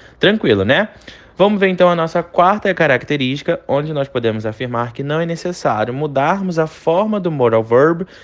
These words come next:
quando ele tá na terceira pessoa, né? Por isso, não é necessário nós colocarmos no final da,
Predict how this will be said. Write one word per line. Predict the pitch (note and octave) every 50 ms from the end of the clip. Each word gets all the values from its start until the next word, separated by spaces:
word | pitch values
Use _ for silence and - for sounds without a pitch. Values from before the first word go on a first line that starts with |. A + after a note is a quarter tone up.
| - _ -
quando | - F#3 F3+
ele | F3 F3+ F3+
tá | F3 F3 E3
na | E3 E3+
terceira | - F3 D#3 - E3 D#3 D3+
pessoa, | D#3 E3+ F3+ - - D3 C#3 C#3 C3+ A#2 G2+
né? | G#2+ A#2+ C#3+ D3 - - - _ _
Por | - C3+ C3+
isso, | C#3 C#3+ E3
não | D#3 D3+
é | D3+ D#3
necessário | D#3+ D#3 - E3 - - C3 A#2+ A#2+ B2
nós | A#2+ A#2+ -
colocarmos | - A#2+ A#2+ A#2 - A2+ G#2+ G#2+ A2 G#2+ G2+ G2+
no | G2 F#2+
final | F#2 - G2 F#2+ F#2 F2+
da, | F2 F2+